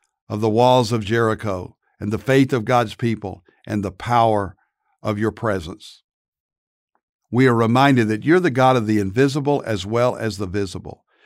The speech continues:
and that you give us victory against every foe as we fight spiritual battles. Help us to courageously, boldly lift our voices and praise your name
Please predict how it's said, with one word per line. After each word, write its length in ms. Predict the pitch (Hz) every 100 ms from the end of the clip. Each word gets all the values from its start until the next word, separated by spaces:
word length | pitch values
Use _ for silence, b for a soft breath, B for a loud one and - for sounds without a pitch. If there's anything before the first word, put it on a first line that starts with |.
| b b -
and 140 | 120
that 80 | 127
you 200 | 135 156
give 240 | 156 143
us 180 | 139 -
victory 640 | 104 165 165 104 85 - _ _ -
against 400 | 117 127 110 117
every 340 | 135 131 139
foe 360 | 131 127 104 98
as 240 | 110 110
we 120 | 104 104
fight 340 | - 117 110
spiritual 480 | - 123 113 104 107
battles. 560 | 98 92 87 - - _ _ _ _ _ _
Help 240 | 139 147 151
us 160 | 127
to 140 | - 120
courageously, 840 | 110 107 113 147 147 160 - 156
boldly 640 | 135 101 127 135 127 127 123
lift 380 | 117 135 147 147
our 180 | 135
voices 560 | 120 120 120 113 117 95
and 180 | 107 95
praise 380 | 131 139 143 127
your 140 | 139
name 420 | 127 104 92 90